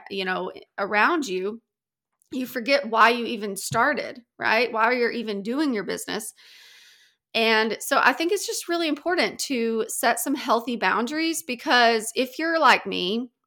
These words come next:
and you're a high performer, it's easy to get wrapped up in, you know, the shiny, you know, shiny object syndrome, right? Where you're, like, chasing the, all the company incentives and you're chasing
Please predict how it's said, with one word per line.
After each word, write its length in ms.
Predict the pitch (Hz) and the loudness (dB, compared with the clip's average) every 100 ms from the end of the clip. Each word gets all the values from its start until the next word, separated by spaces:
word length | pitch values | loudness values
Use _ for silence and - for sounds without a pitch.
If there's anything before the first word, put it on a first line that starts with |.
| - | -6
and 120 | 220 | -2
you're 140 | 226 240 | 0 0
a 80 | |
high 180 | 254 226 | 2 0
performer, 680 | 220 208 - 185 190 208 - | 0 -6 -8 -6 -4 -4 -4
it's 180 | 254 254 - | -6 -8 -6
easy 320 | 277 269 226 | -4 -2 -4
to 60 | |
get 160 | 202 196 | -2 -4
wrapped 400 | 175 208 214 226 | -2 2 2 2
up 220 | 226 220 220 | 0 0 -2
in, 440 | 214 202 196 196 202 - - - _ | -4 -2 -2 -4 -10 -16 -20 -20 _
you 140 | - 233 | -6 0
know, 240 | 214 202 | 2 2
the 140 | 233 233 | 0 -2
shiny, 800 | - - 226 226 226 226 226 - _ _ _ - - - | 0 4 4 2 0 -2 -4 -6 _ _ _ -20 -20 -18
you 220 | - 262 | -4 2
know, 160 | 202 | 2
shiny 360 | 233 - 240 269 | 2 4 6 8
object 400 | 240 254 247 170 | 10 8 6 0
syndrome, 460 | - 208 233 196 202 | -2 -2 -2 -2 2
right? 240 | 202 262 | 4 4
Where 120 | 233 | 4
you're, 160 | 208 202 | 4 4
like, 220 | 196 190 | 2 0
chasing 640 | - 262 262 - 226 214 | 0 2 2 0 0 0
the, 100 | 214 220 - | -4 -6 2
all 300 | 208 226 214 | 4 4 2
the 280 | 220 214 - | 0 0 -2
company 420 | - 247 254 262 | -4 -4 -2 -2
incentives 720 | 233 - 285 269 208 190 - | -2 0 2 4 4 2 0
and 140 | 190 | -2
you're 120 | 190 | -2
chasing 800 | 196 - 269 269 - 247 220 214 | -4 -2 -2 -2 -2 -2 -2 -4